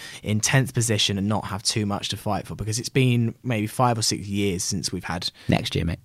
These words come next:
Speaker 1: a-, any,
Speaker 2: The
Speaker 1: any, any,
Speaker 2: championship.
Speaker 1: yeah, anything <laughs> like that. But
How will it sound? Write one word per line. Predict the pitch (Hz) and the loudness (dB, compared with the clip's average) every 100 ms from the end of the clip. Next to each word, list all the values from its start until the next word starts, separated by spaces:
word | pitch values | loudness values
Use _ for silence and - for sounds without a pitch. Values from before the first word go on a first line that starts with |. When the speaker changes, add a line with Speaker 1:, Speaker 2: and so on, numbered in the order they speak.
| - | -2
Speaker 1:
a-, | |
any, | 120 110 107 | 0 4 4
Speaker 2:
The | 87 | 6
Speaker 1:
any, | 135 139 | 6 6
any, | 139 165 165 156 143 | 6 6 8 8 8
Speaker 2:
championship. | - | 6
Speaker 1:
yeah, | 147 117 - | 6 6 6
anything | 151 165 165 156 135 131 131 - | 8 10 10 8 6 6 2 -2
<laughs> | 120 | 2
like | 135 123 110 | 6 6 6
that. | 127 110 82 - - - - - - - | 4 4 2 -10 -20 -20 -20 -20 -18 4
But | 156 156 | 6 6